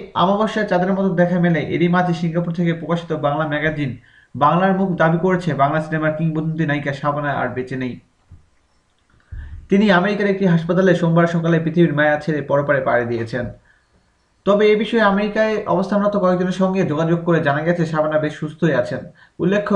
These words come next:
এর আগেও শাবানা মারা গেছেন এমন গুজব উঠেছিল। উনিশশো সাতানব্বই সালে শাবানা হঠাৎ চলচ্চিত্র থেকে বিদায়ের ঘোষণা দেন এবং নতুন ছবিতে চুক্তিবদ্ধ হওয়া বন্ধ করে দেন। দুই হাজার সালে শাবানা সপরিবারে যুক্তরাষ্ট্রের নিউ জার্সিতে বসবাস শুরু করেন। যুক্তরাষ্ট্রে যাওয়ার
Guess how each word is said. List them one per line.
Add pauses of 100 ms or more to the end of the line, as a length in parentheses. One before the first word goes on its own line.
এর
আগেও
শাবানা
মারা
গেছেন
এমন
গুজব (120)
উঠেছিল। (1600)
উনিশশো
সাতানব্বই
সালে
শাবানা
হঠাৎ
চলচ্চিত্র
থেকে
বিদায়ের
ঘোষণা
দেন
এবং
নতুন
ছবিতে
চুক্তিবদ্ধ
হওয়া
বন্ধ (120)
করে
দেন। (400)
দুই
হাজার
সালে
শাবানা
সপরিবারে
যুক্তরাষ্ট্রের
নিউ
জার্সিতে
বসবাস
শুরু
করেন। (520)
যুক্তরাষ্ট্রে (100)
যাওয়ার